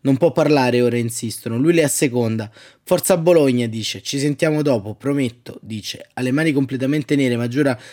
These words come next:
che non è nulla. "Sto bene, davvero". Lo sportello si chiude e la macchina parte verso una vita che si capisce subito, almeno per il momento,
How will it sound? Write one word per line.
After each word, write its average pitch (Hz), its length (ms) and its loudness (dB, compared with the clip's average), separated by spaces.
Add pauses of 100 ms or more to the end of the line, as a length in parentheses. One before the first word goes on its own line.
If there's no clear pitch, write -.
(140)
che 131 120 -2
non 131 120 4
è 135 80 4
nulla. 123 280 2
"Sto 127 200 -2
bene, 127 260 0
davvero". 117 440 0 (360)
Lo 120 120 -4
sportello 151 460 0
si 139 160 -4
chiude 143 300 -2
e 131 100 -6
la 127 100 2
macchina 135 380 0
parte 131 280 -2
verso 123 280 -2
una 127 100 0
vita 117 300 -2
che 107 120 -6
si - 160 -8
capisce 123 360 -2
subito, 123 340 -2
almeno 139 260 2
per 127 120 0
il 131 80 4
momento, 143 500 2